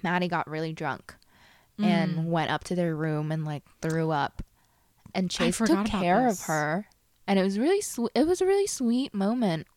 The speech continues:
Speaker 1: where
Speaker 2: Right.
Speaker 1: she's, like, not in a good state. She's barfing all over the place.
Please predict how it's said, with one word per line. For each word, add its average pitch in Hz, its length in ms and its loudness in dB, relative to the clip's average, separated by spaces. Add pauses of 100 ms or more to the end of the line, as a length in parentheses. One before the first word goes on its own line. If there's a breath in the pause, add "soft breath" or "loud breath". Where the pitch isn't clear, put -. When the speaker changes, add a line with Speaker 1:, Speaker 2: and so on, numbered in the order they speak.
Speaker 1:
where 180 480 2
Speaker 2:
Right. 185 100 -4
Speaker 1:
she's, 196 300 -2
like, 170 280 -2 (1400 soft breath)
not 175 280 6
in - 80 8
a - 60 12
good 247 280 8
state. 175 400 4
She's 175 320 -4
barfing 165 720 0
all 160 200 4
over 165 180 2
the 185 100 0
place. 156 420 -4